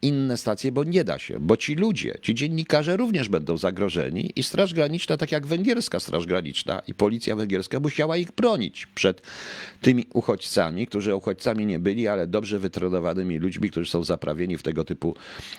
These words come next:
w tego typu bojach. Zróbcie to. Nie sądzę, uważam, że, proszę państwa, uważam, proszę państwa, że niestety tego nie zrobią, będą dalej szli w zaparte,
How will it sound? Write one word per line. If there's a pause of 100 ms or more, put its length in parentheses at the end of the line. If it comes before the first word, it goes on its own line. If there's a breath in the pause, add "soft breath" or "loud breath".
(100)
w
tego
typu
bojach. (880 loud breath)
Zróbcie
to. (640)
Nie
sądzę,
uważam,
że,
proszę
państwa,
uważam,
proszę
państwa,
że
niestety
tego
nie
zrobią,
będą
dalej
szli
w
zaparte,